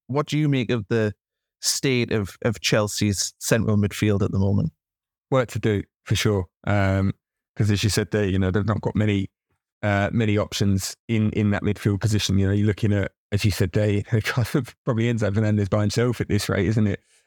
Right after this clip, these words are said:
Speaker 2: Um, you know, to lose players like Kante and Kovacic, you know, kind of, uh, players that have been around that Chelsea squad for a long time.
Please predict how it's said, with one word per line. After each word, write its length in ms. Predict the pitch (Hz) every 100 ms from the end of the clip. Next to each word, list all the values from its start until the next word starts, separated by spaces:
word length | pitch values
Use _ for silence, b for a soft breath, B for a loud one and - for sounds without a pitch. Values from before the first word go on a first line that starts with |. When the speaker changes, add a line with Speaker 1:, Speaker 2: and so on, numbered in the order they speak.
| _ -
Speaker 2:
Um, 400 | 107 107 101 107
you 100 | 117
know, 80 | 101
to 160 | -
lose 200 | 117 120
players 360 | - 110 104 98
like 160 | 101 -
Kante 340 | 104 101 104
and 100 | 104
Kovacic, 500 | 117 110 98 101 -
you 60 | 113
know, 120 | 101
kind 200 | - 110
of, 180 | 101 -
uh, 240 | 95 76
players 280 | 131 123 113
that 60 | -
have 60 |
been 140 | 113 107
around 300 | 107 107 104
that 160 | 104
Chelsea 260 | - 104 -
squad 200 | 101 101
for 80 | 104
a 40 |
long 140 | 101 101
time. 400 | 135 143 139